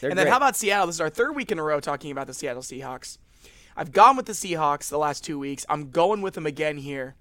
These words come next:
Speaker 2: three weeks in a row.
Speaker 1: I'm going with the Seahawks as well. My
Speaker 2: I'm a
Speaker 1: re-
Speaker 2: little surprised by that.
Speaker 1: Well, my reasoning is I,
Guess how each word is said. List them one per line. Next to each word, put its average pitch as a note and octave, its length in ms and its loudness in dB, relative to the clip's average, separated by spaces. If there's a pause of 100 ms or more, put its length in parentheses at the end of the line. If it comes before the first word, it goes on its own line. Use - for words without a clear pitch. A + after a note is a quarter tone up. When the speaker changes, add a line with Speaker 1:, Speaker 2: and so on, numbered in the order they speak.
(480)
Speaker 2:
three F3+ 600 -8 (120)
weeks D3+ 500 -8 (500)
in D3 140 -4
a C#3 80 -4
row. A#2 260 -10 (440)
Speaker 1:
I'm D3+ 140 0
going D3+ 180 -2
with A2+ 100 -10
the B2 100 -6
Seahawks A2 260 2
as A2+ 220 -6
well. F2 280 -14 (1000)
My - 100 4
Speaker 2:
I'm C#4+ 60 8
a E4+ 40 6
Speaker 1:
re- - 20 6
Speaker 2:
little C#4+ 120 6
surprised B3+ 360 0
by D#3 140 4
that. C3 180 -6 (460)
Speaker 1:
Well, G3 340 4
my E3 80 0
reasoning E3 500 -2
is G#2 600 -10 (920)
I, A2 100 0